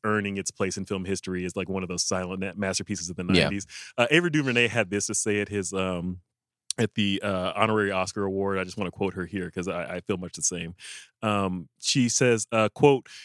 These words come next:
Speaker 1: "You're one of the most significant American directors in history in any color. Uh, your masterful attention to style, your use of fol-, folkloric traditions, and your engagement with the social and political world around us has centered blackness and rendered us visible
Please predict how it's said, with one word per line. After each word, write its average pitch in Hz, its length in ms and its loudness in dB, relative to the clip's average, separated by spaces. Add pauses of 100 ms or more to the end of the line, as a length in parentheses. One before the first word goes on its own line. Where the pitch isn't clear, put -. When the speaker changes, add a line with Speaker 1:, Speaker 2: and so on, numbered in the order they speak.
Speaker 1:
"You're 131 160 6
one 127 140 6
of 180 80 4
the 170 60 4
most 147 240 6
significant 127 580 2
American 110 400 2
directors 98 560 2
in 92 120 -4
history 104 600 0
in 92 140 -2
any 139 180 4
color. 85 480 -2 (340)
Uh, 107 120 6
your 98 180 2
masterful 117 420 2
attention 107 440 0
to 98 100 -4
style, 117 640 2
your 98 120 0
use 101 320 2
of 92 140 -2
fol-, 104 220 0 (180)
folkloric 113 540 4
traditions, 92 680 -2 (280)
and 113 100 2
your 101 80 2
engagement 104 480 2
with 98 140 -4
the 92 160 0
social 117 400 2
and 101 160 -2
political 104 400 0
world 95 320 0
around 92 420 0
us 90 140 0
has 90 160 0
centered 120 440 0
blackness 113 480 0
and 98 200 -2
rendered 95 260 -2
us 85 140 -2
visible 117 520 0